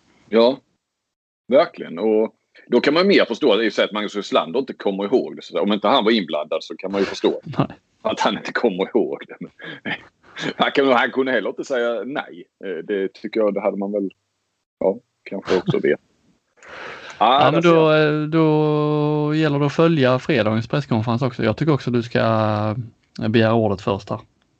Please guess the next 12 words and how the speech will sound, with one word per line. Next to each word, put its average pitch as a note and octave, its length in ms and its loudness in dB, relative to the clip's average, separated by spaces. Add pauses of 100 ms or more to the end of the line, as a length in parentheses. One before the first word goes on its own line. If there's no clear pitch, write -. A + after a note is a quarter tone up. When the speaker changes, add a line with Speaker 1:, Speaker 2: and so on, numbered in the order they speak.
Speaker 2:
Jag B2+ 180 0
vill B2+ 140 2
ha, A#2+ 400 2
jag A#2+ 140 0
vill B2+ 100 2
ha, A#2+ 580 2
eh, B2 320 -2
Andersson A#2 400 2
mot A2+ 160 -2
väggen. A#2 380 -2 (200)
Speaker 1:
<laughs> - 460 -4
Ja. - 180 -2